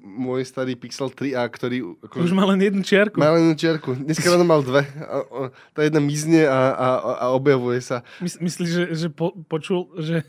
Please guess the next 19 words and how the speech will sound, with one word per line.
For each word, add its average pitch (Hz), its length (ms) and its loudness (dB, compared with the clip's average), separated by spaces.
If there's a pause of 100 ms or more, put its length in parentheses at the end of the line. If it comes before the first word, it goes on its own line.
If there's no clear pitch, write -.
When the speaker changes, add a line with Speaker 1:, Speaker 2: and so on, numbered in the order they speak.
(120)
Speaker 2:
<laughs> 160 280 -4
že 160 80 -8
príde 160 260 -8
šesť 160 380 -8
a 165 240 -4 (160)
a 185 80 -8
zlakol 156 400 -6
sa? 202 240 -8 (400)
Speaker 1:
Neviem, 151 480 2
neviem, 135 500 0
ale 143 220 2
niekde 151 320 4
už, 135 400 -4
e, - 160 -6 (400)
akože 131 240 -6
u-, - 220 -10 (200)
už 131 140 -8
ma 143 100 0
čaká, 120 720 -2